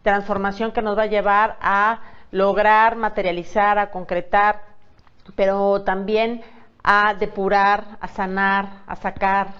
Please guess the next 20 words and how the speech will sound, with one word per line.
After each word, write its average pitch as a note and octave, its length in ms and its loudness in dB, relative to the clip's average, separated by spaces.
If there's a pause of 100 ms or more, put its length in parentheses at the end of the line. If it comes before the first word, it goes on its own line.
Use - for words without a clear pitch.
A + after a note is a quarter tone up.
(380)
a G#3 440 -2 (340)
perdonar, G3+ 640 2
a G3+ 80 -2
liberar, F#3+ 640 0 (480)
a G3 600 2 (160)
saber A3+ 340 2
elegir A3 640 -2 (560)
qué A3+ 160 2
es A3 80 0
lo A3+ 120 0
que G3 120 -8
contribuye G3 760 -2
y G3+ 100 -10
qué G3+ 160 -4
ya G3 120 -4
no G3 160 -8
contribuye F#3 420 -8
en F#3 60 -8
nuestras E3 340 -10
vidas. G3+ 380 -2